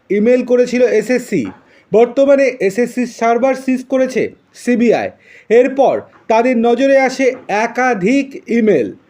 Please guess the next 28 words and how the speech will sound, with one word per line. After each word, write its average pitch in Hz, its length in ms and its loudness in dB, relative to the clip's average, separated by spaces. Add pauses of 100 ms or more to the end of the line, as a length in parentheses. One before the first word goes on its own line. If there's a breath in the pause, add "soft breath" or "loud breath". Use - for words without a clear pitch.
(200 soft breath)
প্রথম 277 400 2
ইমেল 269 260 2
করা 247 260 0
হয় 214 240 -2 (260 soft breath)
নায়সাকে। 233 720 -2 (280 soft breath)
ইমেল 262 300 2
গিয়েছিল 262 480 -2
নায়সার 214 420 -2
কর্তা 220 540 -2 (200 soft breath)
নীলাদ্রি 233 460 0
দাস, 269 440 0 (280 soft breath)
নায়সার 254 440 0
প্রাক্তন 214 460 -4
কর্তা 233 560 -4 (220 soft breath)
পঙ্কজ 240 460 0
বনসাল 233 520 0 (240)
এবং 214 380 0 (200)
নায়সার 240 460 0 (120)
এক 190 240 -4
কর্মী 220 400 2 (260 soft breath)
মুজাম্মিল 240 560 2
হোসেনকে। 202 600 -2 (280 soft breath)
সূত্রের 262 400 -2
খবর, 226 400 -2 (260 soft breath)
নায়সার 254 680 0
অত্যন্ত 220 440 0
প্রভাবশালী 254 840 0
কর্মী 240 440 0